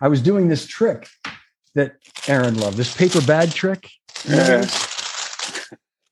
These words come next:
Speaker 2: Uh.
Speaker 1: He loved it. I was throwing the marble in the air.
Speaker 2: Oh, yeah, yeah, yeah, yeah.
Speaker 1: Yeah.
Speaker 2: Oh, yeah,
Speaker 1: Anyway,
Speaker 2: yeah. Great. Great.
Speaker 1: so I called my, I called my aunt from the dinner, and I put you on the phone to talk to her. And it, like,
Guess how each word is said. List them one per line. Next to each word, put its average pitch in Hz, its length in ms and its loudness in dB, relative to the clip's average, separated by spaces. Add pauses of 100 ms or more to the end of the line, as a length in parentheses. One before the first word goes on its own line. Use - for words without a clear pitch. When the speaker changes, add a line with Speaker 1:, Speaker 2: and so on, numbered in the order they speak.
(140)
Speaker 2:
Uh. 123 240 0 (840)
Speaker 1:
He 156 100 0
loved 143 280 0
it. 160 180 0
I 120 40 -8
was - 260 -10 (160)
throwing 135 240 -4
the 127 60 -4
marble 135 400 -4
in 135 80 -8
the 135 160 -6
air. 135 120 -2
Speaker 2:
Oh, 226 120 4
yeah, 170 200 4
yeah, 170 200 4
yeah, 156 160 4
yeah. 156 80 4 (140)
Speaker 1:
Yeah. 123 80 -2 (100)
Speaker 2:
Oh, 254 120 6
yeah, 226 120 4
Speaker 1:
Anyway, - 160 2
Speaker 2:
yeah. 170 120 2
Great. 170 440 0 (140)
Great. - 220 -16
Speaker 1:
so 170 200 0
I 170 100 2
called 202 400 -2
my, 151 240 2
I 147 100 0
called 175 400 0
my 127 220 -2
aunt 139 320 0
from 127 320 2
the 117 80 0
dinner, 123 340 2
and 117 80 0
I 113 60 2
put 147 260 -2
you 143 160 2
on 127 120 0
the 110 80 0
phone 127 300 -2
to 104 60 -6
talk 131 320 -6
to 107 140 -8
her. 104 80 -8
And 107 80 -8
it, 120 140 -8
like, 117 280 0